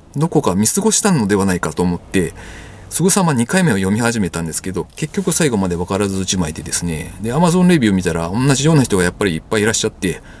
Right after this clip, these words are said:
ああ、やっぱそうかと思って、えー、安心したというオチでした。で、それを読んでからしばらくした後にですね、とある誰かの言葉を聞いたんですけど、その時にですね、ああ、そうか、まあそんなもんか、みたいなことをちょっ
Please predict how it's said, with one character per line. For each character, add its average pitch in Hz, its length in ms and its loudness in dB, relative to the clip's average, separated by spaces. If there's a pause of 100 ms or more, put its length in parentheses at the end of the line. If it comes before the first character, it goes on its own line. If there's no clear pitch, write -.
(120)
あ 98 440 -2
あ、 - 60 -16
や 90 60 -10
っ - 20 -14
ぱ - 100 -4
そ 117 140 0
う 117 40 0
か 82 220 0
と - 120 -2
思 87 100 0
っ - 60 -10
て、 - 240 -4 (400)
え 90 60 0
ー、 85 120 2
安 92 80 2
心 90 180 0
し - 80 2
た 80 200 -2
と 117 160 -2
い 98 160 2
う 71 120 -6
オ - 80 -10
チ - 120 -4
で 69 100 -6
し - 100 0
た。 - 140 -14 (880)
で、 170 80 -4
そ 185 120 2
れ 247 260 2
を 196 60 -2
読 214 260 4
ん 202 40 4
で 123 80 2
か 98 120 0
ら 85 220 -4 (100)
し - 160 -6
ば 175 80 2
ら 120 100 0
く 87 80 -4
し - 60 2
た 92 80 -2
後 87 180 -4
に 85 60 -2
で 80 80 -4
す - 160 -2
ね、 78 420 -2
と 202 160 0
あ 254 60 0
る 120 120 2
誰 196 220 2
か 104 140 -2
の 80 320 -6
言 139 200 -4
葉 175 120 2
を 85 100 0
聞 90 240 -4
い 87 40 -8
た - 260 -6
ん 76 160 -12
で - 80 -12
す - 100 -2
け - 80 -6
ど、 80 300 -6
そ 202 120 0
の 233 60 6
時 254 180 -2
に 117 80 6
で 87 60 2
す 92 100 0
ね、 82 360 0
あ 90 320 -2
あ、 - 20 -8
そ - 140 -6
う - 20 -6
か、 - 420 -2
ま 85 60 -10
あ - 40 -8
そ - 120 -8
ん 71 40 -10
な - 60 -8
も 156 120 -2
ん 202 40 -4
か、 107 200 -2
み 87 100 -6
た 87 80 -8
い 78 60 -4
な 82 40 -8
こ - 100 -16
と - 100 -2
を - 60 -2
ち - 80 -6
ょ - 20 0
っ - 40 -4